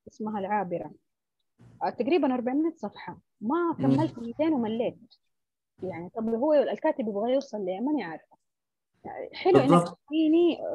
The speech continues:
Speaker 1: مختصر، آه، بدل ما
Speaker 2: إيه،
Speaker 1: ت-
Speaker 2: ت-، تمامًا. زي ما قالت رائدة اللي هي الرواية المكثفة، يعني أنت ركز ولا ت-، واترك ال-، ال-، الحشو في الكلام عشان زيادة صفحات، إنه
Speaker 1: وأحيانًا
Speaker 2: والله أنا
Speaker 1: طول
Speaker 2: كاتب.
Speaker 1: الأحداث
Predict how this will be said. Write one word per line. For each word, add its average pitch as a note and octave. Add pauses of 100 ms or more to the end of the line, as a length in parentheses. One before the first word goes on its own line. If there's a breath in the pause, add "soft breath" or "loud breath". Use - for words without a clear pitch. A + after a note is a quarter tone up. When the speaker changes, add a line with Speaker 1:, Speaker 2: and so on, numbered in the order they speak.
Speaker 1:
مختصر، A#3+ (680)
آه، - (160)
بدل G#3
ما D3+
Speaker 2:
إيه، F3
Speaker 1:
ت- F3
Speaker 2:
ت-، -
تمامًا. F3+ (220 loud breath)
زي F3+
ما F#3
قالت E3
رائدة E3+
اللي D3+
هي D#3+
الرواية E3
المكثفة، D#3 (260)
يعني B2
أنت E3
ركز E3
ولا C#3
ت-، C3+ (300 loud breath)
واترك E3+
ال-، C3
ال-، B2
الحشو C#3+
في C#3
الكلام C#3+
عشان C3
زيادة C3
صفحات، B2+
إنه -
Speaker 1:
وأحيانًا C3
Speaker 2:
والله B2+
أنا -
Speaker 1:
طول -
Speaker 2:
كاتب. -
Speaker 1:
الأحداث B3+